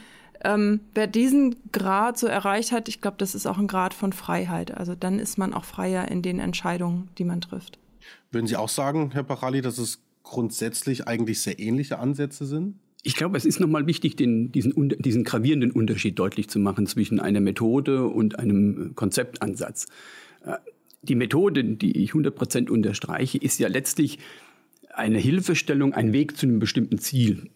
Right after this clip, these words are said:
Speaker 3: Ja, es hilft mir, ein, ein bestimmtes Ziel zu erreichen. Die Frage ist natürlich dann wieder, welches Ziel? Und das ist natürlich wieder Gegenstand jetzt von Evolve Management.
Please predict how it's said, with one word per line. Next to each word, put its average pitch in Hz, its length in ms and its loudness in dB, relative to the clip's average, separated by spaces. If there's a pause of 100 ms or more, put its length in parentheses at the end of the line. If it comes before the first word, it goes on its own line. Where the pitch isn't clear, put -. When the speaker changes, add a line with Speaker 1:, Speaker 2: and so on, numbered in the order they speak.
Speaker 3:
Ja, - 180 -6
es - 200 -4
hilft 170 340 0
mir, 135 220 2
ein, 107 240 2
ein 104 120 0
bestimmtes 123 520 0
Ziel 110 180 2
zu - 120 -2
erreichen. 90 520 -4
Die 87 80 -4
Frage 113 220 -2
ist 120 100 -4
natürlich 127 200 0
dann 131 100 2
wieder, 131 220 2
welches 127 560 0
Ziel? - 420 2 (260)
Und - 340 -2
das 127 160 0
ist 135 40 0
natürlich 135 280 2
wieder 123 180 2
Gegenstand 117 520 0
jetzt 117 180 0
von 107 140 2
Evolve 123 320 2
Management. 104 540 2